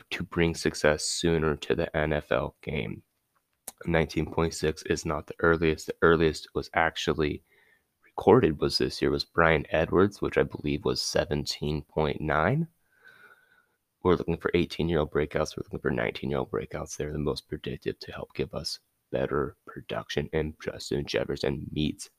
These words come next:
that threshold yet again. Player profiler dot com has a player comp on every single prospect that comes in and every single player. If you needed any more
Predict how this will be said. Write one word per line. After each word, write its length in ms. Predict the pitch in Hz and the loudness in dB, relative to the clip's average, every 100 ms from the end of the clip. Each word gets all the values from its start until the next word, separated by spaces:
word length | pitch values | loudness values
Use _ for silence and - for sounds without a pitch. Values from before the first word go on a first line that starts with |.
| _ | _
that 300 | 71 76 - - _ | -2 -2 -2 -10 _
threshold 680 | - 82 78 - 76 76 67 - _ _ | -4 0 2 0 -2 -2 -2 -10 _ _
yet 320 | 80 80 - - _ - | 0 0 -2 -14 _ -4
again. 920 | 78 73 - _ _ 80 80 82 87 - _ _ - - - - - - - - - | -2 -2 -4 _ _ -6 -4 -6 -10 -18 _ _ -20 -20 -18 -18 -18 -20 -20 -20 2
Player 260 | 113 104 | 8 8
profiler 600 | 90 - 90 - 92 92 95 | 8 6 6 6 4 4 4
dot 240 | 85 - | 4 4
com 480 | - 85 85 98 113 - _ _ _ | 2 2 2 0 -4 -12 _ _ _
has 240 | - 82 | 0 2
a 60 | 76 | 0
player 340 | - - 76 | -2 2 2
comp 420 | 71 - - 78 - - | 0 -2 -2 -2 -4 -4
on 160 | 85 - | -2 -2
every 280 | 78 76 78 | -4 -4 -6
single 320 | - 73 73 | -4 -2 -4
prospect 640 | - - 76 - - 82 | -2 0 0 0 -2 0
that 140 | - - | 0 -4
comes 320 | - 80 90 | -4 -2 0
in 100 | 95 | 0
and 80 | 80 | 0
every 180 | 78 78 | -2 -2
single 260 | 76 76 | -2 -4
player. 400 | - 82 82 123 - - - - - - - - _ - | 0 2 2 0 -8 -18 -18 -16 -14 -14 -16 -20 _ -10
If 180 | 92 90 | -4 0
you 220 | 80 78 | 0 2
needed 320 | 82 82 76 - | 2 2 0 -2
any 240 | 82 76 | 0 0
more 260 | 71 71 | 0 -2